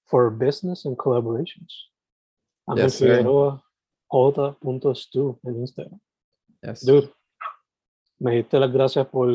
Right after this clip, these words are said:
Speaker 1: haberte invitado, pero gracias a ti por decir que sí. Eh,
Speaker 2: Ah.
Speaker 1: segundo, mucha salud en lo que salimos de la pandemia completamente.
Speaker 2: Ujú.
Speaker 1: Y tercero, para adelante. No te limites porque lo que estás demostrando está bien cabrón.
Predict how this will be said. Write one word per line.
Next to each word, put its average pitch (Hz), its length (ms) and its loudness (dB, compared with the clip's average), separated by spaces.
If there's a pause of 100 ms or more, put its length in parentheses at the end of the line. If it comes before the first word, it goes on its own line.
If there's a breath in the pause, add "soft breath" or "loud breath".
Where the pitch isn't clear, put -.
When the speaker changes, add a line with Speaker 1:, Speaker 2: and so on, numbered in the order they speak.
(100)
Speaker 1:
haberte 120 260 -6
invitado, 127 400 0
pero 123 180 -2
gracias 117 300 -8
a 120 40 -6
ti 131 80 -2
por 143 140 -10
decir 135 280 -8
que 131 120 -4
sí. 139 260 -12 (720)
Eh, 113 340 -6 (160)
Speaker 2:
Ah. 101 180 -12 (460)
Speaker 1:
segundo, 127 800 -2 (400)
mucha 123 260 -2
salud 123 420 -4 (260)
en 131 120 -2
lo 120 100 -2
que 117 80 -4
salimos 117 340 -6
de 131 80 -2
la 131 100 2
pandemia 120 340 -4
completamente. 120 680 -8 (400)
Speaker 2:
Ujú. 127 400 -6 (280)
Speaker 1:
Y 127 180 4
tercero, 123 420 2
para 143 180 2
adelante. 143 300 -4 (240)
No 123 160 -4
te 139 100 4
limites 139 420 4
porque 127 220 -4
lo 120 80 -2
que 117 60 -4
estás 113 180 -8
demostrando 123 440 -4
está 127 140 -6
bien 123 160 0
cabrón. 127 440 -2